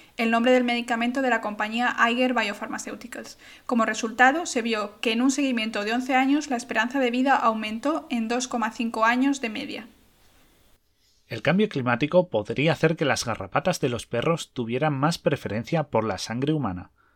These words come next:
Speaker 2: Se ha observado que a treinta y ocho grados estos animales prefieren la sangre humana a la canina. Si la temperatura media del planeta sube,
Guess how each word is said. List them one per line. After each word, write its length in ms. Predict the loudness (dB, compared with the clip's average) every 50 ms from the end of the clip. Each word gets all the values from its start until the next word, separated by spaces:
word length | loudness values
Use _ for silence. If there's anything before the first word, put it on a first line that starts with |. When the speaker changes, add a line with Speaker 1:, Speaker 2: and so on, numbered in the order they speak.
| _ _ _ _ _ _
Speaker 2:
Se 220 | _ 2 4 6
ha 20 | 6
observado 560 | 6 4 0 0 2 2 4 4 4 2 4
que 100 | 2 2
a 120 | 2 2
treinta 320 | 0 -2 -4 -4 -4 -4 -4
y 80 | -4
ocho 180 | -4 -4 -6 -6
grados 460 | -4 -2 -2 -2 -2 -4 -6 -8 _
estos 320 | -6 -6 -4 -2 -4 -4 -2
animales 420 | -2 -2 -2 -2 -2 -2 -4 -4
prefieren 460 | -4 -4 -6 -4 -4 -4 -2 -2 -2
la 80 | -2 -2
sangre 320 | -2 -2 -4 -2 0 0
humana 320 | 0 -2 -2 -2 -2 -2 -2
a 60 | -2
la 160 | -2 -2 -2
canina. 400 | -2 -2 -2 -2 -4 -4 -6 -12 _ _ _ _ _ _ _ _ _ _
Si 160 | -10 -6 -2
la 160 | 0 0 0 0
temperatura 560 | -2 -2 -2 -2 -2 -2 -2 -2 0 0 0
media 280 | 0 2 2 2 2
del 120 | 2 0 0
planeta 480 | 0 -2 -2 -2 -2 -4 -6 -6 -6
sube, 380 | -4 -2 0 2 2 2 0 -2